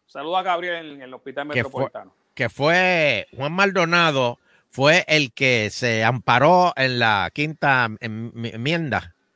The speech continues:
Speaker 1: Sí,
Speaker 2: Este, que no quiso contestar ciertas, ciertas cosas.
Speaker 1: Lo de la
Speaker 2: Dizque,
Speaker 1: firma.
Speaker 2: dizque, ajá, de, lo de la firma y que, oye, pues,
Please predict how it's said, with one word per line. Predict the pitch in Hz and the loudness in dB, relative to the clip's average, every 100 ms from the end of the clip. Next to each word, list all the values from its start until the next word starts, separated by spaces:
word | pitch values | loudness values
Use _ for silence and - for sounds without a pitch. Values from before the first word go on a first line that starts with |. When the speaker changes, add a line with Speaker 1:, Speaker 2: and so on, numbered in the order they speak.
| _ _ _ - | _ _ _ -2
Speaker 1:
Sí, | |
Speaker 2:
Este, | 110 107 165 104 92 87 80 - _ _ _ _ _ | 0 0 2 2 2 -2 -6 -12 _ _ _ _ _
que | 120 | -2
no | 113 143 | 0 2
quiso | 190 175 190 | 2 4 4
contestar | 180 165 139 143 - 165 | 4 4 4 2 4 2
ciertas, | - 160 - 160 135 _ _ _ _ | 2 0 2 0 0 _ _ _ _
ciertas | - 156 - 143 | -2 0 0 -2
cosas. | - 180 160 135 98 - - | 2 4 4 -2 -6 -10 -10
Speaker 1:
Lo | 160 151 | 0 4
de | |
la | 151 | 4
Speaker 2:
Dizque, | 143 196 | 4 4
Speaker 1:
firma. | 226 147 - _ _ | 2 0 -4 _ _
Speaker 2:
dizque, | 120 135 160 - 147 143 | -4 0 0 0 0 0
ajá, | 113 123 127 110 | 0 0 0 0
de, | 104 | -4
lo | 110 107 | -4 -4
de | 110 | -2
la | 95 | -6
firma | - 156 147 | -4 -4 -2
y | 117 | -6
que, | 123 - - _ | -8 -10 -20 _
oye, | - 131 147 147 131 _ | -2 0 2 2 2 _
pues, | 120 113 107 98 90 87 | -2 0 0 0 -2 -6